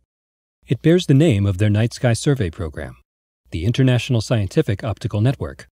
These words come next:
or ison. As twenty thirteen unfolds, the comet is still very far away, near the orbit of Jupiter. That's why it looks like a speck.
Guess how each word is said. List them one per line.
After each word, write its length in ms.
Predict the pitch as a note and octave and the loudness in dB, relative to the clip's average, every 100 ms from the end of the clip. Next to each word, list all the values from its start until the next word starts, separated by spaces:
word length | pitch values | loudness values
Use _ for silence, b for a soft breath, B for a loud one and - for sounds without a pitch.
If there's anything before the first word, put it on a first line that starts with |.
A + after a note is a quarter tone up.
| _ | _
or 280 | - G#2 G2+ - | -6 -4 -6 -2
ison. 400 | D#3 - D2+ B1 - _ _ _ _ _ _ _ _ _ _ _ | -2 -2 -6 -8 -18 _ _ _ _ _ _ _ _ _ _ _
As 100 | G#2 | -6
twenty 240 | - C3 A#2 | 0 2 2
thirteen 380 | A#2 G#2 A#2 | 0 -2 -2
unfolds, 600 | G#2 F#2 - C3 E2 - - _ _ | -2 -2 -2 -2 -4 -12 -18 _ _
the 80 | - | -10
comet 280 | - F#3 G3+ | -4 -4 -4
is 120 | C#3 | -8
still 260 | - G3+ F3+ | -6 -4 -2
very 240 | A#2+ A2 | 0 -2
far 220 | - G#2 | 0 -2
away, 420 | F#2+ B2 F2 - _ _ _ | 0 0 0 -6 _ _ _
near 160 | G#2+ C#3+ | 2 4
the 140 | G#2+ | 4
orbit 240 | A#2 A#2+ - | 2 2 -2
of 100 | F2 | -2
Jupiter. 440 | D3+ F#2 - - _ _ _ _ _ _ _ | -4 -4 -10 -18 _ _ _ _ _ _ _
That's 240 | - A2 - | -4 -2 0
why 100 | F3+ | 0
it 120 | E3+ | 0
looks 200 | F#2+ - | -6 -6
like 140 | A2 | -6
a 40 | A#2 | -6
speck. 400 | - - - | -4 -4 -4